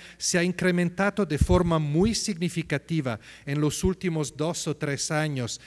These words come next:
en México, Estados Unidos de América y Canadá, pero asimismo en Belice, Nicaragua, Costa Rica y Panamá.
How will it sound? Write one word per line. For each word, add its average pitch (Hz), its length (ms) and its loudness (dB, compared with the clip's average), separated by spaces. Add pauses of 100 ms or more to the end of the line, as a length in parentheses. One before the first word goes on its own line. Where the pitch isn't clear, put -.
(160)
en 131 180 -6
México, 156 460 -2
Estados 143 520 -6
Unidos 156 460 0
de 151 100 -4
América 143 560 -4 (220)
y 139 120 -6
Canadá, 135 600 0 (220)
pero 170 240 4
asimismo 175 600 0
en 143 140 -2
Belice, 139 480 -2
Nicaragua, 127 720 -4 (320)
Costa - 340 -4
Rica 139 360 -4
y 113 40 -2
Panamá. 113 560 -4